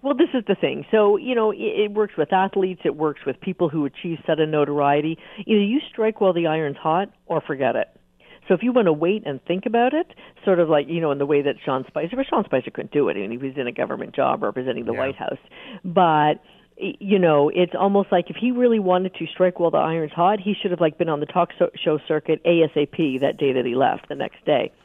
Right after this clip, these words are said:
Speaker 1: which is kind of what Scaramucci's doing. And, you know, you don't know how this happened behind the scenes. Did they reach out to Scaramucci, Colbert? Maybe. Did Colb-, did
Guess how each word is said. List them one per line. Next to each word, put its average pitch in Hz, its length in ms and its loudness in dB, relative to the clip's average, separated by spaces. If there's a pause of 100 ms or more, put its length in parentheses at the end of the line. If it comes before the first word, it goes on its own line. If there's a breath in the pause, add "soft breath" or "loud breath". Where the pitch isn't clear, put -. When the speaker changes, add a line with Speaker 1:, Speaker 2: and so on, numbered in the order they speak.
(200 soft breath)
Speaker 1:
which 202 240 -4
is 190 160 4 (160)
kind 262 220 -2
of 196 60 -8
what 180 220 -2
Scaramucci's 175 680 -4
doing. - 340 -8 (580 loud breath)
And, 247 300 2
you 247 100 -4
know, 254 160 4
you 254 200 0
don't 466 160 4
know 190 140 4
how 143 160 -4
this - 200 -4
happened 135 360 -6 (160)
behind 135 320 -8
the 123 160 -8
scenes. 139 240 -10
Did 143 120 -10
they 160 120 2
reach 170 220 -4
out 180 140 0
to 185 80 -12
Scaramucci, 190 640 -4
Colbert? 226 480 0 (200)
Maybe. 190 480 -2
Did 185 180 -2
Colb-, 185 260 0 (120)
did 180 220 0